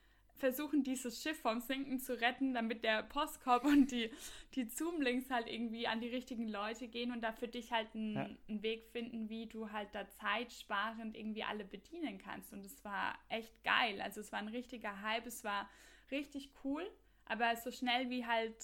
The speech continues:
Speaker 1: der Weg nach oben geht, geht er auch dann mal wieder nach unten, ne? Und dann,
Speaker 2: Mhm.
Speaker 1: ähm, war ja diese ganze, ganze Zeit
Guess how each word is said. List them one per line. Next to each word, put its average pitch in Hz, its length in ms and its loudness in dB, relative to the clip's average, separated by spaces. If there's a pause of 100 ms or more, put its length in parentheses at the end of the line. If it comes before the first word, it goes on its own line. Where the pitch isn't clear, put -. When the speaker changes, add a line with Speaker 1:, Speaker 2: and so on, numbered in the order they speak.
(180)
Speaker 1:
der 220 140 0
Weg 233 180 -4
nach 226 220 -4
oben 254 380 -4
geht, 214 180 -6
geht 220 160 -8
er 226 140 -4
auch 220 80 -12
dann 214 280 -6
mal 208 200 -6
wieder 208 180 -8
nach 208 220 -8
unten, 247 400 -8
ne? 226 320 -8
Und 214 200 -4
dann, 202 360 -6 (200)
Speaker 2:
Mhm. 127 260 -4
Speaker 1:
ähm, 208 180 -2
war 214 120 0
ja 214 120 -2
diese 220 280 -8
ganze, 233 480 -2 (480)
ganze 233 340 -2
Zeit 240 360 -4